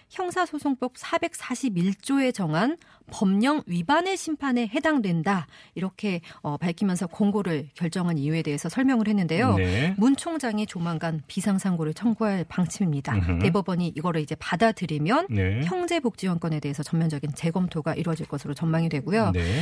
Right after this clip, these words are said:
Speaker 1: 형제복지원 사건 이제 많이들 아시겠지만, 어, 다시 설명을 잠깐 뭐 드리면
Speaker 2: 음.
Speaker 1: 천구백칠십오 년에서 팔십칠 년까지 불황자를 선도한다 이런 명목으로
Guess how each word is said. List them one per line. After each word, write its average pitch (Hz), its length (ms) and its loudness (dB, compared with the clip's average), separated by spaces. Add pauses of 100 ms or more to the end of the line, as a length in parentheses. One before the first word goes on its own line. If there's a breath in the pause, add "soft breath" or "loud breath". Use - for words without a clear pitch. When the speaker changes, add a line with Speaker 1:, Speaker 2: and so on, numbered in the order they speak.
(180)
Speaker 1:
형제복지원 339 720 0
사건 208 520 0
이제 156 160 -8
많이들 165 340 -2
아시겠지만, 196 840 0 (360 loud breath)
어, 151 280 0
다시 202 180 0
설명을 349 340 2
잠깐 226 340 0
뭐 180 120 0
드리면 190 520 0
Speaker 2:
음. - 20 0
Speaker 1:
천구백칠십오 392 720 0
년에서 214 640 0
팔십칠 - 640 -2
년까지 185 920 -2 (320 loud breath)
불황자를 269 680 2
선도한다 214 760 0
이런 196 420 0
명목으로 185 840 0